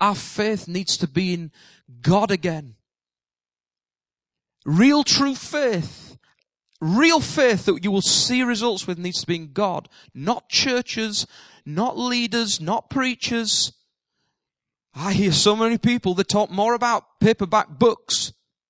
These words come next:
They talk more about the next best preacher who's seen the miraculous than they talk about the Bible. They talk more about these things because they're captivated by it.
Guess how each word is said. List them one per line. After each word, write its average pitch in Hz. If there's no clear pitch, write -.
They 196
talk 226
more 226
about 233
the 208
next 220
best 214
preacher 240
who's 214
seen 220
the 208
miraculous 208
than 196
they 180
talk 240
about 180
the 170
Bible. 196
They 233
talk 240
more 240
about 277
these 262
things 226
because 214
they're 214
captivated 196
by 160
it. -